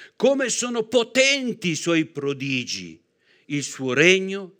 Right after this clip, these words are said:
è un regno eterno e il suo dominio dura di generazione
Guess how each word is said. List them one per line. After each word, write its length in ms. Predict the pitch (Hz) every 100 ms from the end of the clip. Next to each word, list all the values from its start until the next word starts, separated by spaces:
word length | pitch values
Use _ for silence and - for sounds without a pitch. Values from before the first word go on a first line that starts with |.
| -
è 140 | 131
un 180 | 131 120
regno 680 | 113 151 190 185 180 170 -
eterno 920 | 185 180 175 190 180 139 92 90 76 _ - -
e 200 | - 151
il 100 | 143
suo 460 | 113 - 214 220 185
dominio 1040 | 117 104 90 214 107 98 98 95 - _
dura 680 | _ - 202 214 175 165 151 -
di 200 | - 139
generazione 1160 | 123 117 113 113 98 - - 180 175 170 160 151